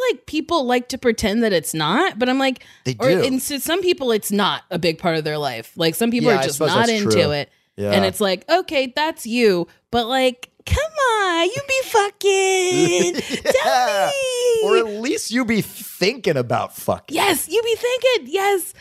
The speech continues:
Speaker 1: I would love for, I haven't had a married friend do this, but I would love for them to be like, "My husband blew my back out so hard last night. I was
Speaker 2: <laughs>
Speaker 1: like, 'I will marry you again.'" Like, I want
Speaker 2: <laughs>
Speaker 1: my married friends to, like, talk to me like that, and they don't.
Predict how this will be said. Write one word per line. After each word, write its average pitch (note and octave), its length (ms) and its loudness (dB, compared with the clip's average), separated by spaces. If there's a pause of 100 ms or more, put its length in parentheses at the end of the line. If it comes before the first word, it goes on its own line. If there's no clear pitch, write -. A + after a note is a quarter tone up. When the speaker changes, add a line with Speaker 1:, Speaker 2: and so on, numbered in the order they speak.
(420)
Speaker 1:
I D4 100 0
would G#4 180 -2
love A3 260 0
for, A#3+ 160 -10
I A3+ 60 0
haven't E4 280 0
had B3+ 200 0
a A#3+ 60 2
married G#3+ 300 2
friend F#3+ 380 -2
do F3+ 180 2
this, B3+ 240 2
but A#3 140 -6
I A#3+ 80 2
would F#4 160 -4
love A3+ 200 2
for B3+ 60 -6
them A#3+ 120 -2
to A3+ 40 -2
be A3 80 2
like, G3 160 2 (340)
"My A#3+ 280 0
husband C4+ 400 -2
blew G3+ 160 2
my B3+ 180 0
back F#3 260 0
out F#3+ 220 -2
so F#3+ 260 0
hard F#3 320 -2
last B3+ 300 0
night. D4 320 -2 (320)
I A#3 140 4
was B3+ 180 -2
Speaker 2:
<laughs> - 0 -
Speaker 1:
like, A#3+ 220 0
'I A#3 120 0
will B3 160 2
marry A3+ 320 0
you G3 160 0
again.'" E3 440 -2
Like, A3+ 200 0
I B3 280 0
want C4 360 0
Speaker 2:
<laughs> A#3+ 60 -8
Speaker 1:
my C4 160 0
married C4+ 320 -2
friends B3+ 260 -4
to, C4 60 -12
like, C4 160 0
talk - 320 0
to C4+ 80 -4
me A#3 120 0
like G3 180 -2
that, G3 180 2
and G3+ 80 -2
they G#3 100 0
don't. G#3 540 0